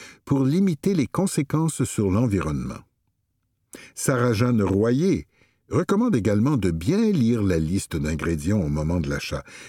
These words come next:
car certaines crèmes prétendent être naturelles mais contiennent en réalité des substances nocives pour la santé ou pour l'environnement. Les ingrédients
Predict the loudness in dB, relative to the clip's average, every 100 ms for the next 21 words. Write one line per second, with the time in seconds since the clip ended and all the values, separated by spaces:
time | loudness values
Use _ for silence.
0 | -6 -2 0 -2 -2 -2 -2 0 0 0
1 | 0 2 2 -2 -6 -20 _ -2 -2 0
2 | 0 0 0 -2 -2 -2 -2 -2 -2 0
3 | 0 0 -2 -2 -2 -2 0 0 0 0
4 | 0 0 -2 -6 -2 -2 -4 -10 _ _
5 | _ -2 -2 -2 -4 -4 -4 -2 -2 -2
6 | -2 -2 -2 -2 -2 -4 -4 -2 -4 -2
7 | -2 -2 -6 -6 _ -8 -6 -6 -2 -2
8 | 0 0 -2 -4 -8 -12 -16 _ _ _
9 | _ _ _ _ _ _ _ _ _ _
10 | _ _ _ _ _ _ _ _ _ -2
11 | 0 0 2 0 2 0 0